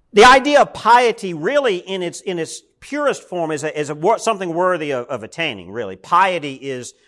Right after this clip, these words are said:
the, uh, the, the, the, the place where we reach as religious people, I guess,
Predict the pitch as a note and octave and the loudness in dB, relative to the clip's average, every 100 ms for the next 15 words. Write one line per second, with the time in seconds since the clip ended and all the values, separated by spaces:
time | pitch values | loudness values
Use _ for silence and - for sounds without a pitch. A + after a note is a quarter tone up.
0 | _ D3 D3 C#3+ D#3 C#3+ C3 B2+ B2 B2+ | _ -10 2 4 4 2 -8 -12 -8 -8
1 | - B2 - _ _ _ - C#3+ - A#3+ | -8 -12 -14 _ _ _ -6 -6 2 2
2 | A#3 A3 F#3 E3 C3 D3+ D3+ C3+ - C#3+ | 2 0 -2 -2 -4 -6 -6 -10 -6 -4
3 | A#2+ C3 C#3 D3 C3+ - - E3+ - G2 | -2 -4 -4 -4 -8 -14 -12 -12 -8 -8
4 | F2 F#2 F2+ F2+ - | -6 -6 -8 -10 -12